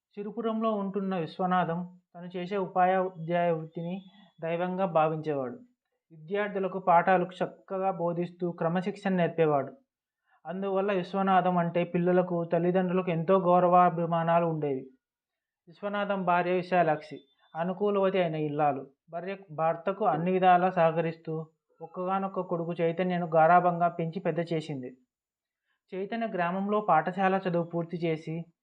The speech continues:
పట్నం వెళ్ళి పై చదువులు చదువుకొని అక్కడే మంచి ఉద్యోగం చూసుకున్నాడు. అక్కడొక అమ్మాయిని ఇష్టపడి తల్లిదండ్రుల అనుమతి లేకుండానే పెళ్లి చేసుకున్నాడు. ఇది విశ్వనాథానికి ఆవేదన కలిగించేది. విశ్వనాథం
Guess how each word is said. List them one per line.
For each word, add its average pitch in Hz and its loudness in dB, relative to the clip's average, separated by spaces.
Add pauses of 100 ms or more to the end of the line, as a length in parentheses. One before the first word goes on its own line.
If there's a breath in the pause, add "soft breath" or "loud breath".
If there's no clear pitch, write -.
(200)
పట్నం 196 -10
వెళ్ళి 185 -2
పై 185 -2
చదువులు 190 0
చదువుకొని 170 -2
అక్కడే 202 0
మంచి 185 2
ఉద్యోగం 185 4
చూసుకున్నాడు. 156 -4 (640)
అక్కడొక 190 -4
అమ్మాయిని 190 2
ఇష్టపడి 180 0
తల్లిదండ్రుల 185 2
అనుమతి 180 0
లేకుండానే 180 2
పెళ్లి 180 2
చేసుకున్నాడు. 160 -2 (460)
ఇది 196 -14
విశ్వనాథానికి 196 -2
ఆవేదన 180 4
కలిగించేది. 143 -4 (600)
విశ్వనాథం 190 -6